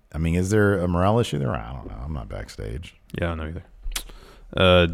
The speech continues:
Speaker 2: Dylan has an idea for post show. Once a week, you guys would interview a friend over Skype or something. You could pick a random patron every week.
Speaker 1: I'm not really sure if that would appeal to, like, a broad Patreon audience. It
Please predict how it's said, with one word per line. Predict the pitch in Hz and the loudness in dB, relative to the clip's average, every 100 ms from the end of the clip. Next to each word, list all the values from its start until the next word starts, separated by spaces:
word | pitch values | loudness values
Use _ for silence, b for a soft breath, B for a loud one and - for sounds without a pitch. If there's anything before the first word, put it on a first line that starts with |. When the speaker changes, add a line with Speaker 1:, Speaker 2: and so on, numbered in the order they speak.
| 85 - | -4 4
Speaker 2:
Dylan | 147 180 143 | 8 10 10
has | 139 117 | 8 8
an | 123 | 6
idea | 117 127 123 | 6 8 6
for | 101 | 4
post | - 131 131 | 6 6 6
show. | 98 92 101 101 | 6 8 8 6
Once | 101 113 | 4 4
a | 98 | 4
week, | 104 101 | 4 2
you | 95 | 4
guys | 98 98 92 | 6 8 6
would | 92 | 4
interview | 98 92 92 | 4 4 4
a | |
friend | 85 107 101 | 4 2 6
over | 95 87 | 4 4
Skype | - 113 107 | 2 4 4
or | 98 | 4
something. | - 104 104 | 2 0 0
You | 95 | -2
could | - | 2
pick | 107 - | 2 2
a | |
random | 87 101 101 92 | 2 4 4 2
patron | 90 104 - 101 98 | 2 0 0 -2 0
every | 98 92 | 2 4
week. | 90 85 - _ - _ _ _ _ _ _ _ _ _ | 4 2 -4 _ -20 _ _ _ _ _ _ _ _ _
Speaker 1:
I'm | 104 135 | -8 -4
not | 143 | -2
really | 147 135 120 | 2 4 4
sure | - - 120 120 120 120 120 117 117 117 117 113 110 | 2 -2 2 4 4 4 2 2 0 0 -2 -2 -4
if | - 92 87 - | -6 -8 -10 -8
that | 95 95 92 - | -2 0 0 -2
would | 90 85 | -4 -2
appeal | - - 98 95 95 | -2 0 2 2 0
to, | - | -2
like, | 92 87 85 | -4 -2 -4
a | 82 | -8
broad | 76 90 76 76 78 85 - - _ _ _ - | -8 -4 -2 -2 -4 -8 -14 -20 _ _ _ -6
Patreon | 87 80 90 82 80 | -6 -4 -6 -4 -4
audience. | 73 82 98 110 | -4 -4 -6 -8
It | - | -12